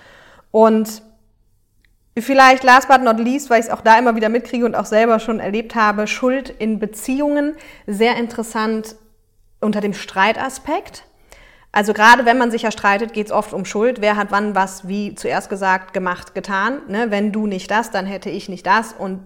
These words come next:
das macht man nicht und so weiter. Und ich habe eine Beziehung geführt in meinem Leben, in der es ganz, ganz viel um diese Frage ging und in der wir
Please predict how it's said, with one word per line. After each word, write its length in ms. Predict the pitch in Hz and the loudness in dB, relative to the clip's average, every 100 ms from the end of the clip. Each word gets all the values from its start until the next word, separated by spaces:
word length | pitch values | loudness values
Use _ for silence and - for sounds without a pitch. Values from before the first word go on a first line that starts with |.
| - | -2
das 220 | 196 208 | -2 -2
macht 220 | 214 220 | -4 -2
man 160 | 220 208 | -4 -4
nicht 260 | 208 - - | -6 -10 -8
und 180 | 226 202 | -6 -4
so 100 | 196 | -4
weiter. 400 | 185 208 262 320 - _ _ _ - _ _ _ _ _ _ _ | -4 -4 -4 -8 -10 _ _ _ -20 _ _ _ _ _ _ _
Und 240 | 220 233 | 0 0
ich 100 | 226 | 0
habe 180 | 240 233 | -2 2
eine 220 | - 247 | 4 4
Beziehung 360 | 269 254 269 247 | 4 0 0 0
geführt 280 | 233 254 240 | -2 -4 -4
in 80 | 226 | -2
meinem 240 | 208 214 | 0 0
Leben, 420 | 208 208 214 208 208 - _ _ _ _ _ _ _ | 0 0 -2 -6 -12 -20 _ _ _ _ _ _ _
in 140 | 220 | 4
der 100 | 226 | 4
es 60 | 220 | 4
ganz, 200 | 220 214 | 2 0
ganz 160 | 196 | -4
viel 140 | 202 202 | -6 -8
um 80 | 185 | -6
diese 180 | 180 | -10
Frage 340 | 175 160 170 113 | -8 -6 -6 -8
ging 260 | - 71 | -14 -14
und 180 | - 196 | -10 -8
in 140 | 196 202 | -4 2
der 180 | 220 | 2
wir 320 | 214 214 208 | 2 -2 -2